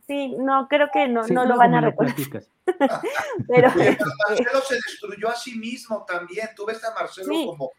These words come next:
Speaker 3: como cuadro. Yo creo que, que su credibilidad está por los suelos. O sea, un ti-, un quien tú por tú con, con, con,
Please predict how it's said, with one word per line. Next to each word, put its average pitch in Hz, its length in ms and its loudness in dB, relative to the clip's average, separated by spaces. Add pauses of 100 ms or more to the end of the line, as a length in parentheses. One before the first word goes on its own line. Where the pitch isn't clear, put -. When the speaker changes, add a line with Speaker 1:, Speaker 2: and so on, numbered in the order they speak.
(240)
Speaker 3:
como 143 300 -8
cuadro. 170 540 4
Yo 180 160 -4
creo 220 200 -4
que, 220 200 -14
que 175 140 -4
su 151 200 -18
credibilidad 143 760 -6
está 196 300 -10
por 202 200 -8
los 139 220 -10
suelos. 180 600 -6 (280)
O - 20 -20
sea, 160 200 -2
un 196 200 -10 (100)
ti-, 214 140 -16 (100)
un 208 220 -16
quien 214 340 -6 (240)
tú 220 200 -8
por 202 220 -6
tú 214 180 -10
con, 160 380 -4
con, 131 500 -10
con, 127 360 -12